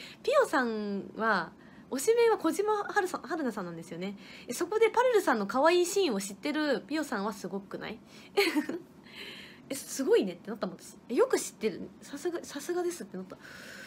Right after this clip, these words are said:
そうなんですよ。そう、小島春さん。だから、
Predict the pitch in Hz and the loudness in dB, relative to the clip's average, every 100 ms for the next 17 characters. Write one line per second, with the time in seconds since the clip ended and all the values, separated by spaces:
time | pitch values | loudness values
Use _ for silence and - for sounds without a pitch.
0 | - - - 302 262 262 262 262 - - | -16 -16 -6 -4 -4 -10 -10 -12 -10 -12
1 | - - - - - - - - - - | -12 -14 -20 -20 -20 -20 -20 -20 -20 -18
2 | - - - - - - - - - - | -16 -16 -20 -20 -20 -20 -20 -20 -20 -20
3 | - - - - - - - 180 170 170 | -20 -20 -20 -20 -20 -20 -18 -16 -16 -16
4 | - - - - - - - - - - | -18 -20 -20 -20 -20 -20 -20 -20 -20 -20
5 | - - - - - - - - - - | -20 -20 -20 -20 -20 -20 -20 -20 -20 -20
6 | - - - - - - - - - 196 | -20 -20 -20 -20 -20 -20 -20 -20 -20 -16
7 | 214 240 285 277 262 240 233 - - - | -12 -10 -10 -10 -10 -10 -12 -18 -20 -20
8 | - - - - - - - - - - | -20 -20 -20 -20 -20 -20 -20 -20 -20 -20
9 | - 185 | -20 -20